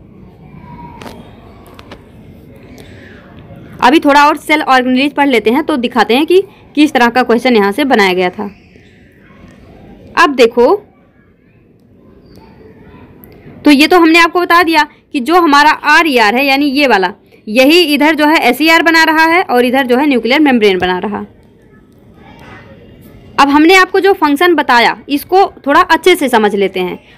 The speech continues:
मतलब अगर आप direct याद रखते हैं तो अच्छी बात है, लेकिन देखो direct line तो एनसीईआरटी में भी mention है, फिर भी क्या होता है, हम उसको कितनी भी बा-, बार पढ़ लें भूल जाता है।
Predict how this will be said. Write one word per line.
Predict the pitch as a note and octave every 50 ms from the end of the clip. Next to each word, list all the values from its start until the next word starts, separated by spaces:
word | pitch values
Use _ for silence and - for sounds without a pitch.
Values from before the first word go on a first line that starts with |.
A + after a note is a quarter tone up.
| -
मतलब | A#3 C4 C#4 F4 F#4
अगर | F4 C#4+ C4+ D#4+ E4+
आप | F4 F4+ E4
direct | C4 C#4 C#4 C4+ C#4+ E4 F4 -
याद | D#4+ C4+ B3+ B3 A#3+
रखते | A#3 A#3 - C#4
हैं | C#4+ F4 G#4 A#4 _ _ _ -
तो | F#4
अच्छी | F4 F4+ F4+ F4+ F#4+
बात | E4+ E4 D#4+ D#4
है, | D4+ C4 B3 - _ _ _ _ - _
लेकिन | B3+ C#4+ D4 F#4 F4+
देखो | F4 E4+ - A#3+ G#3 G#3
direct | G3+ F#3+ B3 B3 B3 C#4 D#4+ F#4 F#4 D#4
line | D4+ C#4+ D4+
तो | D4 F#4+
एनसीईआरटी | F#4+ - E4+ F4 E4+ F#4+ F4+ F4 E4+ - F4
में | D#4 D#4+ D4+
भी | C#4+ D#4
mention | C#4+ C#4+ C#4 B3+ C4 B3 A#3+
है, | A#3 A3 G#3+ - _ _ _ _ - _ _
फिर | - C#4+ C4+
भी | C4+ F#4 F#4+
क्या | - F4+ F4
होता | F#4 E4 B3+ - A3+
है, | A3+ C4+ E4 F4+
हम | F4 D#4 D4
उसको | C#4+ - F4+
कितनी | F4+ F#4 D#4 D4 D4 D4+ F4
भी | D4 D#4+ D#4
बा-, | B3+ A#3+ A3 A3 - - -
बार | A3+ A#3 B3 A#3 A3+
पढ़ | A3 - A3+ A3+
लें | A#3 C#4+ F#4+ G4
भूल | C#4+ E4+ E4 D#4
जाता | B3 A#3 G#3 - -
है। | F#3 F#3 F3